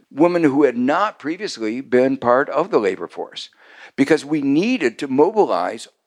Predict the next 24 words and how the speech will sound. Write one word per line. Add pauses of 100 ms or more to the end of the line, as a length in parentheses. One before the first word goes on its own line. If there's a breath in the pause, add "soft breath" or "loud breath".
(140)
all
of
our
resources. (1120 soft breath)
Now, (420)
most
Americans
probably
don't
realize (200)
that
America's (200)
female
labor
force
participation (520 soft breath)
today (240)
is
really
mediocre (100)
among
the
advanced
countries.